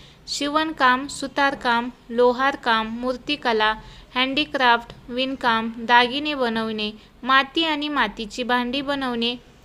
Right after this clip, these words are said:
इतर पारंपरिक हस्तकला. विशेष लाभार्थी विधवा आणि दिव्यांग महिला. या योजनेत विशेष प्राधान्य विधवा आणि दिव्यांग महिलांना दिले जाते.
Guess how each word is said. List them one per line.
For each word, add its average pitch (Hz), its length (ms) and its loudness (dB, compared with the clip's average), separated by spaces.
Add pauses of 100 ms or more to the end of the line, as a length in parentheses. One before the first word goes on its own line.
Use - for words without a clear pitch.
(120)
इतर 320 340 2
पारंपरिक 247 800 2
हस्तकला. 208 560 -6 (1160)
विशेष 294 500 0
लाभार्थी 240 720 2
विधवा 269 440 2 (220)
आणि 247 280 0
दिव्यांग 247 560 0
महिला. 226 400 -4 (680)
या 277 240 6
योजनेत 311 520 0
विशेष 247 440 0
प्राधान्य 269 640 0
विधवा 262 420 0
आणि 302 300 0
दिव्यांग 226 500 -2
महिलांना 233 600 -2
दिले 254 340 0
जाते. 185 380 -4